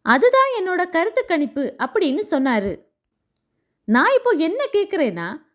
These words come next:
அரசியல் கட்சியே தொடங்காத திரு ரஜினிகாந்த் அவர்கள், எந்த தேர்தலையும் பங்கேற்காத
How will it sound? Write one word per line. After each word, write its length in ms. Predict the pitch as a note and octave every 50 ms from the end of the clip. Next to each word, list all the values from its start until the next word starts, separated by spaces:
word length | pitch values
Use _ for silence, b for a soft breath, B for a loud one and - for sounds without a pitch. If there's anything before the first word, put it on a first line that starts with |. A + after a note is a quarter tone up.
| _ _ -
அரசியல் 460 | A3+ C4+ E4 G#4 - D5+ C#5 C5 C5+ B4
கட்சியே 360 | B4 - - - G#4+ A#4+ B4 B4
தொடங்காத 580 | F4 D#4 D#4 F4+ G#4 A4 A#4+ A#4+ A#4+ B4 B4
திரு 200 | B4 F#4+ F4 E4 C4+
ரஜினிகாந்த் 600 | B3 C4+ A3+ D4 F#4 A4 G#4 A#4+ A#4+ A#4+ G4 C#4+
அவர்கள், 340 | G3+ F#3 F3+ E3 D#3+ E3 A3 D4 - _ _ _ _ _ _ -
எந்த 280 | B3 D#4 G4+ B4+ D5 D5 C#5+ C#5+
தேர்தலையும் 720 | F4+ F4 G4 A#4 A4+ B4 A#4+ A#4+ A#4 A#4 A#4 A4 G#4+ -
பங்கேற்காத 600 | B3+ B3 C4+ D4 G#4 B4+ B4 B4+ - B4 B4 B4